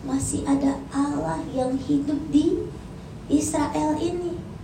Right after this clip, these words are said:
Nabi Elisa menghibur Raja Israel, mencoba menolong Raja Israel dengan caranya Tuhan,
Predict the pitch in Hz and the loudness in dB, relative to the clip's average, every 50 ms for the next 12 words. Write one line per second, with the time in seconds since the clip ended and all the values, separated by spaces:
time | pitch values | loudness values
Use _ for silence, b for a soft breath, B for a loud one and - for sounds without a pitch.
0 | - - - - - - - - - - - - - - - - - - - - | -12 -12 -12 -12 -12 -12 -12 -12 -12 -12 -12 -12 -12 -12 -12 -12 -12 -12 -12 -12
1 | - - - - - - - - - - - - - - - - - - - - | -12 -12 -12 -12 -12 -12 -12 -12 -12 -12 -12 -12 -12 -12 -12 -12 -12 -12 -12 -12
2 | - - - - - - - - - - - - - - - - 269 262 262 262 | -12 -12 -12 -12 -12 -12 -12 -12 -12 -12 -12 -14 -14 -12 -4 -2 0 0 2 2
3 | 285 339 - - 302 302 302 294 302 302 302 - - 330 311 311 311 311 302 302 | 2 2 4 4 4 4 4 2 2 0 -2 -2 0 0 0 0 -2 -4 -4 -6
4 | 311 311 294 - - 415 415 403 277 294 302 285 277 269 254 226 214 202 196 208 | -6 -6 -6 0 2 4 4 6 6 4 4 4 2 2 0 0 0 0 0 0
5 | - 214 - - - 226 226 - - - 226 226 - - B B B B B B | -2 -2 -4 -4 -6 -6 -8 -8 -8 -10 -10 -12 -12 -12 B B B B B B
6 | B B - 330 330 320 330 339 349 339 330 330 330 330 330 330 339 339 359 359 | B B -2 0 0 2 2 4 6 8 8 8 8 6 4 2 2 2 2 2
7 | 359 359 381 381 359 359 330 294 277 277 277 269 262 269 262 269 - - 277 269 | 2 4 4 4 4 4 4 4 6 6 6 6 4 2 2 0 0 0 0 0
8 | 262 254 - 240 240 240 - - - - - - - - - 269 269 269 269 262 | 0 0 -2 -4 -6 -6 -8 -10 -10 -12 -12 -12 -12 -2 2 4 4 6 4 4
9 | 269 269 277 277 269 269 277 277 285 285 285 277 277 - 339 349 339 339 - 285 | 2 4 4 6 6 8 6 6 6 4 2 2 0 -2 -2 -4 -4 -4 -4 -4
10 | - - | -4 -4